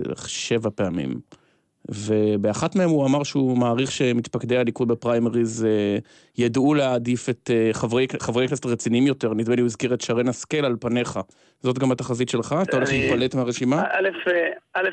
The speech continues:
Speaker 2: אני לא, אה, אני לא מתייחס לח"כים אחרים, בטח שלא לח"כיות אנונימיות.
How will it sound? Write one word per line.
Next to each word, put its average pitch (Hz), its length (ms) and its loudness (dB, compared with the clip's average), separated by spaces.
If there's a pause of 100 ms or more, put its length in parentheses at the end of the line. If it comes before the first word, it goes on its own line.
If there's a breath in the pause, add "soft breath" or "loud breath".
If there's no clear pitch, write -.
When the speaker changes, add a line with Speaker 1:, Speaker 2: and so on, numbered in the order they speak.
Speaker 2:
אני 160 160 0
לא, 160 360 2
אה, 139 320 0
אני 147 140 0
לא 156 120 2
מתייחס - 320 -8
לח"כים 151 460 -2
אחרים, 160 340 -2
בטח 143 200 -4
שלא 147 180 0
לח"כיות 139 420 -2
אנונימיות. 151 460 2